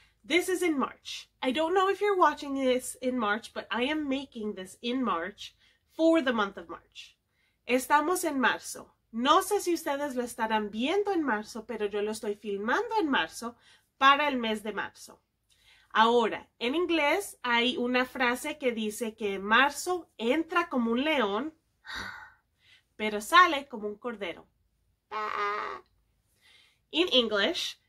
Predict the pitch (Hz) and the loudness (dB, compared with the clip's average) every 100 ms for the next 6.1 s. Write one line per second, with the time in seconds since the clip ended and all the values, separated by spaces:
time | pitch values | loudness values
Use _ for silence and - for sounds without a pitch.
0 | _ 220 247 247 - 240 233 226 226 233 | _ 0 4 4 4 4 4 0 -4 -4
1 | 240 - 269 247 214 202 190 - 185 185 | -4 2 4 4 2 -2 -4 -8 -12 -10
2 | 175 202 220 226 - - 247 269 220 247 | -12 -4 -2 -2 -6 -4 0 2 4 4
3 | 254 220 196 185 196 214 175 - _ - | 4 0 -6 0 4 4 2 -6 _ -6
4 | 226 185 165 - _ _ _ _ 226 226 | -6 -6 -12 -20 _ _ _ _ -10 -6
5 | 311 302 202 220 - - 254 320 440 - | -4 4 6 4 0 -12 -10 -6 -6 -6
6 | - | -10